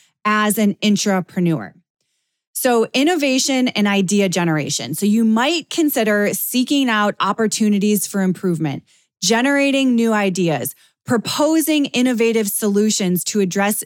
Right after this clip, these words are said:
challenges or market opportunities. You could contribute to brainstorming sessions and pitch new concepts to your leadership team.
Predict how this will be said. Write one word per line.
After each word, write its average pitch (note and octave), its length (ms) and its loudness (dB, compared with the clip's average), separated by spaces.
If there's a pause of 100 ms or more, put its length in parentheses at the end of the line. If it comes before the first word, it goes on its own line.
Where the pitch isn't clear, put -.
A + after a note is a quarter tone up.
challenges G#3+ 800 0 (300)
or A3 100 2
market G3 400 0
opportunities. - 960 -4 (580)
You B3+ 320 2
could B3+ 280 -2
contribute C4+ 600 0
to C#4 120 -2
brainstorming G#3+ 880 0
sessions E3+ 540 0
and F3+ 180 0
pitch - 360 -2
new C4+ 200 2
concepts C4 760 -2
to - 120 -2
your G#3+ 380 2 (320)
leadership C4 560 0
team. D#3 500 -2